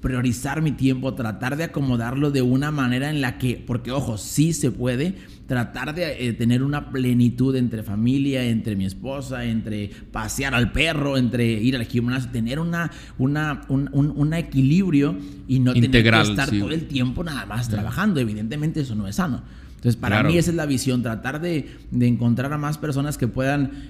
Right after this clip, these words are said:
Speaker 1: pues, acoplar o encontrar en este sector, eh, una, una mejor, eh, posibilidad de desarrollarse y de emprender, y asimismo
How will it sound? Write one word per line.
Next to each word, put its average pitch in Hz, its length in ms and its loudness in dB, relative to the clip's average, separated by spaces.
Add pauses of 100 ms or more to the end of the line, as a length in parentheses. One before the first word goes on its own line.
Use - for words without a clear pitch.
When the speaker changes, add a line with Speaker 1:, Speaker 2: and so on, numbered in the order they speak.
(120)
Speaker 1:
pues, 107 140 -4
acoplar 127 560 -4
o 139 60 0
encontrar 123 480 0
en 139 140 -2
este 139 200 -6
sector, 127 640 -6
eh, 107 340 -4
una, 127 400 0
una 123 160 2
mejor, 127 680 -2 (220)
eh, 113 240 -2
posibilidad 113 500 0
de 131 100 0
desarrollarse 117 640 -2
y - 20 2
de 117 80 4
emprender, 113 540 2
y 131 100 -2
asimismo 143 760 2